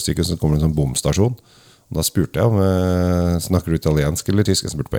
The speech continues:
engelsk, da, selvfølgelig, for jeg kan jo hverken, ja, tysk kan jeg faktisk litt, men italiensk er jeg dårlig på. Så bare s-, smilte hun, så bare, «Nei, nei, her snakker vi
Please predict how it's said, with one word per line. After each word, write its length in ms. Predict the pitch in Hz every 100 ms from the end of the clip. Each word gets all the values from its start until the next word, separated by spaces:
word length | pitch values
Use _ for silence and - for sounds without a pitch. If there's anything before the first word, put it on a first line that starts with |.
| 60
engelsk, 200 | 69 -
da, 100 | 76
selvfølgelig, 320 | 73 71 69
for 60 | 73
jeg 80 | 71
kan 120 | 69
jo 100 | 69
hverken, 420 | 69 - 71 71
ja, 140 | 71 73
tysk 240 | - - -
kan 120 | -
jeg 120 | 65
faktisk 280 | 71 67 76
litt, 160 | 73
men 140 | - 76
italiensk 440 | 76 69 73 76 -
er 60 |
jeg 100 | 73
dårlig 80 | 65
på. 120 | - - - - - -
Så 100 | - -
bare 200 | 76 80
s-, 120 | - 80 78 - -
smilte 280 | 78 76
hun, 80 | 76
så 120 | -
bare, 200 | 69 69 71 - -
«Nei, 140 | 80 80
nei, 200 | 73 69 _ _ _ _ -
her 80 | 73
snakker 300 | - 71
vi 40 | 95